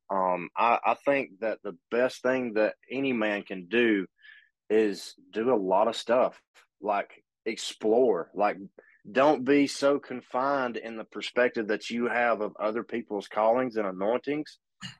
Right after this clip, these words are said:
that you try to follow somebody's exact path. Like, identify the things that God has given you the opportunity to step in through the course of your entire life, right? Like, there's, there's a bread trail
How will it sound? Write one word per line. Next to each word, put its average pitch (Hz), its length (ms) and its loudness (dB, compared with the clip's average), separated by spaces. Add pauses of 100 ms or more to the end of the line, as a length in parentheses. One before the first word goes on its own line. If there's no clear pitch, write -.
that 113 180 2
you 123 220 4
try 120 340 2
to 113 240 -6
follow 120 500 2
somebody's 107 920 -2
exact 98 580 -2
path. 90 400 -2 (520)
Like, 110 240 4
identify 123 720 2
the 107 180 -6
things 113 580 -8
that 101 300 2
God 117 300 2
has 104 220 -6
given 113 440 -2
you 123 140 0
the - 120 0
opportunity 107 560 -2
to 95 80 -8
step 107 380 0
in 104 280 0 (400)
through 143 120 2
the 127 80 0
course 135 320 2
of 117 100 -4
your 123 140 2
entire 107 340 0
life, 95 320 2 (320)
right? 104 300 0
Like, 95 260 -4
there's, 117 320 -6 (340)
there's 123 380 0
a 104 80 -2
bread 131 480 2
trail 123 600 0